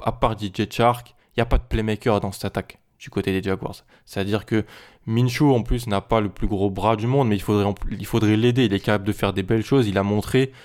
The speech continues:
qu'il était capable de faire des, des choses intéressantes quand même, quand même. Et il est pas trop aidé. Donc, euh,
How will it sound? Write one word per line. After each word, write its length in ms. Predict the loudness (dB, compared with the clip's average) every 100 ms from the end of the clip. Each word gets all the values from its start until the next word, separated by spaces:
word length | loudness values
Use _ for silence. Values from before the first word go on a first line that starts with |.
| -20 _
qu'il 180 | -8 -6
était 180 | -6 -4
capable 240 | -4 -2
de 60 | -2
faire 200 | -2 -2
des, 160 | -2
des 160 | -4 -8
choses 220 | -4 -2
intéressantes 540 | -2 0 0 2 -2 0
quand 100 | 0
même, 220 | 0 -4 -10
quand 120 | -4 0
même. 220 | 0 -2 -10 _ _ _ _ _ -2
Et 140 | 0
il 100 | 2
est 80 | 0
pas 160 | 0 -4
trop 360 | -4 -2 2
aidé. 240 | 2 0 -6 -16 -20 -20 -20 _ -18
Donc, 480 | -4 0 0 -2 -14 -20 -20 -20 -4
euh, 400 | 0 4 4 2